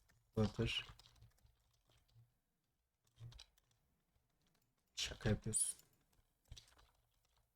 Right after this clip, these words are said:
Footer. Evet, güzel ortalandı da.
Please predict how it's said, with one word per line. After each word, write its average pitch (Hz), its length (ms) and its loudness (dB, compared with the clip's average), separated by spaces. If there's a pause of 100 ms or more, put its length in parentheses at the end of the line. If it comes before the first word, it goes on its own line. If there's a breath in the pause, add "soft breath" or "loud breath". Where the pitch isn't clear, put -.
(2750)
Footer. 127 500 8 (2000 soft breath)
Evet, 170 320 10
güzel 147 220 12
ortalandı 147 640 12
da. 127 260 12